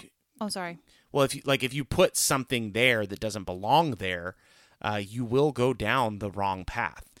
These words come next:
Speaker 2: And what's funny, too, is if you think about when the law was given to Moses, what then can you say for the believers in God before that? Like,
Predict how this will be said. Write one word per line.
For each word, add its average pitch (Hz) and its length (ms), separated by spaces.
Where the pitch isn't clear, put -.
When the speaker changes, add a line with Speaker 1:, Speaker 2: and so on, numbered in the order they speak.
Speaker 2:
And 208 120
what's 196 200
funny, 214 280
too, 180 460
is 175 300
if - 160
you 190 100
think 208 280
about 175 580
when 180 300
the 185 120
law 165 420
was 170 260
given 156 400
to 165 120
Moses, 165 840
what 214 260
then 226 180
can 220 180
you 196 120
say 185 340
for 180 160
the 175 100
believers 170 800
in 180 200
God 165 460
before 185 540
that? - 500
Like, 175 240